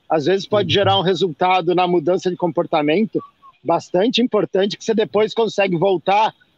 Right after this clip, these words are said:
Speaker 1: com o resultado e o cara entender, absorver e mudar as práticas, né?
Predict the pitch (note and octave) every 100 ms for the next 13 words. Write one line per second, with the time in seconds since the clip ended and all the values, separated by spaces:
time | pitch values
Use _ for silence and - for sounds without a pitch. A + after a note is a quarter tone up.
0 | _ F#3+ F#3 F#3 D#3+ - F3+ F#3+ - G3
1 | F#3+ F#3 F#3 E3+ D3+ F3+ F#3 C#3+ - F3
2 | C3 C#3+ D#3+ G3 - _ _ _ _ _
3 | - E3 F#3 F3 F#3 - F3 E3+ - C#3
4 | A#2+ C#3+ D3